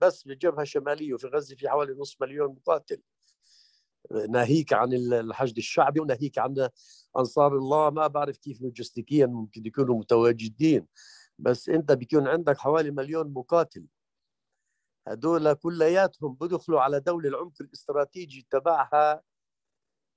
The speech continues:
إيه، بالغ السوء، بالغ السوء. يعني هم حتى هاي في ادعاءاتهم على حكاية يهودا والسامرة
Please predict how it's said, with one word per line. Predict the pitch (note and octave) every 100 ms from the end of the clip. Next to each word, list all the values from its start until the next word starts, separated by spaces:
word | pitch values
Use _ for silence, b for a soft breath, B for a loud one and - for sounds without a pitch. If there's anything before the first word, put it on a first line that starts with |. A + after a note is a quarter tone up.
| -
إيه، | C3+ - C#3+ _
بالغ | A#2 C3 F3 G3 F#3 D#3+ C3
السوء، | C3 - - E3 C#3 A#2 _ _ _ _ -
بالغ | D3+ D#3 A#2+
السوء. | - - B2 F#2 _ b b b b -
يعني | - A2 A2+
هم | A#2 B2+ B2
حتى | B2 - F3 -
هاي | E3 D#3
في | D3+
ادعاءاتهم | B2+ A#2+ C3+ D#3+ D3+ - A#2+
على | A#2
حكاية | G2 D3+ C3+ -
يهودا | A#2 D3 C3+
والسامرة | A#2 G#2 - D#3+ D3+ A#2 F#2+